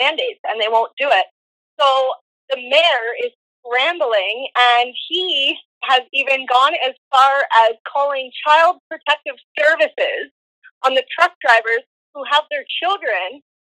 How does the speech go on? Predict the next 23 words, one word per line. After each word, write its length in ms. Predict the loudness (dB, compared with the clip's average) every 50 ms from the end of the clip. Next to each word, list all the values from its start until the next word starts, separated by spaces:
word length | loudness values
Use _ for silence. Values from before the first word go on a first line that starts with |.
| _ -2
in 120 | -2 0 0 4 6
Ottawa 400 | 6 6 6 4 0 2 2 0 0
with 140 | -2 -10 _ -2
them 340 | -2 -2 -2 -4 -8 -12 _ _ _ _ _ _ _ _ _ _ -8
because 360 | -8 -6 0 4 4 4 4 2 _ 0
they 240 | 2 2 2 2 -2 _
find 260 | 0 0 0 0 0 0
it, 200 | 0 -2 -2 -2 _ -14 -6 -2
they 260 | -2 -2 -2 -2 -6 _ _
feel 180 | -4 0 2 2 2 2
it 120 | 0 -4 -4 -2
may 160 | -2 0 0
be 180 | 0 -4 -6 -6 -4 0 0 0
unsafe 720 | 0 -2 -8 -16 _ _ _ 0 0 0 0 0 -4 -8 -10 _ _ _ _ _ -2
for 100 | 0 0
a 120 | 0 0 -2 0 4
child 440 | 4 4 6 4 2 2 -2 -4 _ _ _ _ _ _ -14
to 60 | -14 -10 -6
be 140 | -4 -2 -2
in 100 | -2 -2
the 100 | -4 -8
transport. 720 | -6 -2 2 2 2 2 0 _ -6 -6 -4 -4 -4 -6 -6 _ 0
I'm 220 | 2 2 2 2